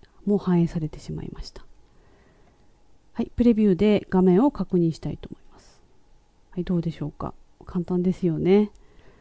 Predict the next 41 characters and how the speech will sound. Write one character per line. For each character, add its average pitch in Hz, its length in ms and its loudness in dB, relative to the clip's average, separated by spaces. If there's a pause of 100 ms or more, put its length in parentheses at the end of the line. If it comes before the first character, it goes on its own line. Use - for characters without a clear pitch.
(640)
写 190 160 -4
真 208 260 2
三 226 300 0
枚 196 220 4
が 254 280 2 (320)
こ - 100 -20
ち - 140 -14
ら 165 160 -4
に 226 340 2 (540)
こ - 160 -6
の 160 80 -2
よ 156 160 -4
う 151 40 -10
に 165 220 -12 (840)
反 170 240 -2
映 160 40 -2
さ 160 120 -6
れ 156 80 -6
ま 151 120 -12
し - 60 -20
た。 - 140 -20 (1040)
は - 160 -8
い。 - 100 -8 (920)
じ - 100 -16
ゃ - 40 -16
あ、 - 80 -20 (140)
元 175 200 -4
に 156 80 -4
戻 151 180 -4
り 151 120 -8
ま 151 120 -8
す - 120 -18
ね。 - 280 -8 (2750)
は 269 80 -4
い、 254 40 0
続 247 280 -2
き 277 160 -2
ま 294 180 4
し - 100 -10
て 208 200 -2
は、 214 480 2